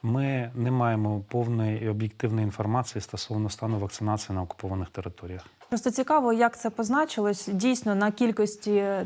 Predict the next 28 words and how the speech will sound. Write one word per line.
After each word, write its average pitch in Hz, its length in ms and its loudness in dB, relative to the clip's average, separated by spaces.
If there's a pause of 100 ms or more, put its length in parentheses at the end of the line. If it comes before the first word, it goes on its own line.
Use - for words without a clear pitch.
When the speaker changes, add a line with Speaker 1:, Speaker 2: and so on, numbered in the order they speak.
(120)
Speaker 2:
тих, 208 180 4
хто 208 200 -6
захворів. 254 480 2 (360)
Тобто, 190 560 -2
чи - 160 -4
є 240 140 4
у 240 80 4
нас 196 200 2
там 185 480 -2
якийсь 208 340 -2
уже, 190 140 2
можливо, 196 380 2 (340)
імунітет 208 540 4
колективний 190 680 2
або 170 280 -2
ще 208 320 0
щось? 180 420 -6 (280)
Стало 247 260 6
менше 196 600 0 (340)
тяжкого 202 520 0
перебігу 175 540 -2
хвороб? 165 340 -6
Speaker 1:
На 143 40 2
мій 160 160 4
погляд, 143 360 -2
колективний 131 720 0
імунітет 120 520 -2
є. 87 200 -6